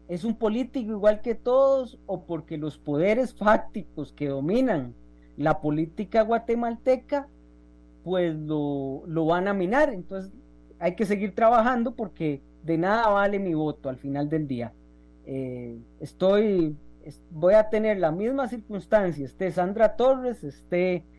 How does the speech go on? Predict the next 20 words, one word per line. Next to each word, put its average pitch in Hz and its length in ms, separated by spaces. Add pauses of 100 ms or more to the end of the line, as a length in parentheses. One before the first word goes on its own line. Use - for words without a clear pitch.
(120)
esté 151 300
Arévalo. 127 480 (180)
Eso 156 240
piensa 170 320
mucha 147 320
gente. 165 600 (600)
Y 196 140
lo 185 160
otro, 220 500
Randall, 185 580 (120)
en 170 160
estos 262 420
modelos, 233 680
como 147 300
por 139 220
ejemplo 208 440
el 156 140
caso 185 320
guatemalteco, 226 1120 (840)
hay 254 500